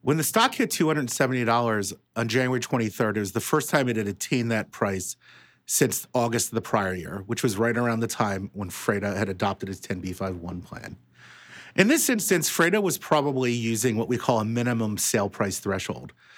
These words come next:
The stock had reached two hundred seventy dollars before and right around the time of the plan adoption.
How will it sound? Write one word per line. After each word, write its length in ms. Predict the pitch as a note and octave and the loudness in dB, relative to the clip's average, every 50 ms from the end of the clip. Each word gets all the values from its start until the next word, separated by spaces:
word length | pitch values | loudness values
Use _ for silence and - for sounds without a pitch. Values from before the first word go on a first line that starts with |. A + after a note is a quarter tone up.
| - - _ | -20 -4 _
The 80 | - E3 | 2 2
stock 300 | - - C4 C4+ C#4 - | 4 4 4 4 4 4
had 120 | - F#3 | 2 2
reached 380 | C3 A#2 A#2+ C3 C3+ B2+ - - | 2 2 0 0 0 0 -2 0
two 160 | - D3 B2+ | 2 2 4
hundred 240 | C3 B2 A2 G2+ F#2+ | 4 2 0 -2 -2
seventy 320 | - - B2+ G2+ G2+ G2 F#2+ | 0 0 0 0 0 -2 -2
dollars 640 | G#2 G#2+ A#2 A#2+ A2 E2+ C#2 C2+ D#2+ - - - _ _ - | 0 0 0 0 0 -2 -6 -8 -8 -8 -10 -10 _ _ -4
before 560 | B2 A#2 - - D#3 D#3 C#3 G2+ G#2 G#2 G2 - | -2 -2 2 2 4 4 4 4 4 2 0 -2
and 320 | A#2 A#2 A2+ A2+ - F#2 - _ | -2 -2 -2 -4 -6 -10 -12 _
right 260 | - A#2+ C3 C3 B2+ | -2 2 2 4 4
around 220 | A#2+ B2 A#2+ A2 G#2 | 2 2 2 0 0
the 80 | A2 | -2
time 260 | G2 - C3+ A2+ G#2 | -2 0 0 0 0
of 140 | G#2 G2+ F2+ | 0 -4 -6
the 80 | - F#2 | -8 -10
plan 260 | - - C#3+ A#2+ G#2+ | -4 -2 0 0 0
adoption. 680 | G#2+ G2+ G#2 A2 A2 A2+ B2 - - - - F2+ F2+ | 0 0 0 2 2 2 0 0 -2 -4 -4 -6 -8